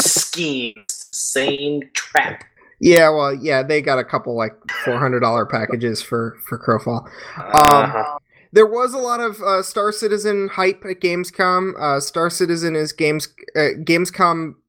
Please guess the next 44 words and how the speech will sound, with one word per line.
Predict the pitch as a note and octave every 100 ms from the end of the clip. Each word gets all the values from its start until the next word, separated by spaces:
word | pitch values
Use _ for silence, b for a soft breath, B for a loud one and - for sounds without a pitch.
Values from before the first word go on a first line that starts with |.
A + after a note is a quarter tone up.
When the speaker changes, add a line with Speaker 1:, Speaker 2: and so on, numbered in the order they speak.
| _ _ -
Speaker 2:
and | D#3 C#3 -
Star | - D#3 D#3
Citizen | F3 D#3 D#3 D#3
love | C#3 C#3+
each | D3 E3
other, | D3+ D3 D3+ -
uh, | - B2+
very | B2+ C3+
much. | C3+ C3 - - -
Um, | C3+ A#2+ A#2+ B2 - b b b
but, | D#3 C#3 C3+ - - D3
uh, | C3 B2+
there | C#3
was | D3 D#3+
nothing | D#3+ F3 D#3
really | D3+ D3 C#3+
particularly | - E3 - D3+ C#3 C3+ C3
noteworthy | C3 B2+ C3 C3+ B2 B2 B2
and | A#2 A#2
new | A#2+ A2+
to | G#2+
talk | - A#2+
about | A#2 A2+
on | A2
the | A2
show. | - G#2 -
But, | - A#2 -
uh, | C3 B2 A#2+ B2 A#2+ - _ _
you | -
know, | C3 A#2
they | A#2+
showed | C3+ E3 D3
off | C3 B2+ -
the | -
patch | A#2+ - A#2+ A#2+ -
that | A#2
they're | A#2 A2+
still | - - C3+ A#2
delaying | F#2 A#2 A#2+ A#2 A2+ A2+
pushing | A#2+ - A2+
out | G#2+ -
to |
everybody, | A#2 A2 - - -
so | -